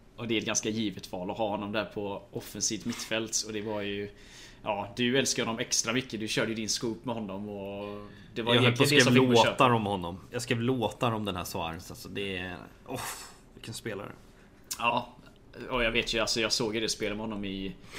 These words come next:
Speaker 1: eh, Nord Champion där och tänkte, alltså, satan vad bra han är. Så jag sålde faktiskt typ hela mitt lag och köpte honom.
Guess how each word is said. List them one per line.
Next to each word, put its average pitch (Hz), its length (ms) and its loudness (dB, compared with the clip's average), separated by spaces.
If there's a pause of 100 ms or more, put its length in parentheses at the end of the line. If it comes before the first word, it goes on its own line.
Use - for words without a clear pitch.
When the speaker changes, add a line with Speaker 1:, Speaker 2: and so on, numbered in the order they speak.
(260)
Speaker 1:
eh, 101 380 -6
Nord 92 240 -6
Champion 104 420 -2
där 98 160 -4
och 92 80 -10
tänkte, 101 220 -10
alltså, - 160 -4
satan 98 440 -4
vad 95 100 -8
bra 101 180 -4
han 101 120 -2
är. 90 40 -4
Så - 160 -2
jag 101 60 -4
sålde 107 320 -2
faktiskt - 260 -6
typ 98 120 -6
hela 98 260 -4
mitt 95 180 -10
lag 113 200 0
och 104 80 -4
köpte 117 300 -6
honom. 107 260 -6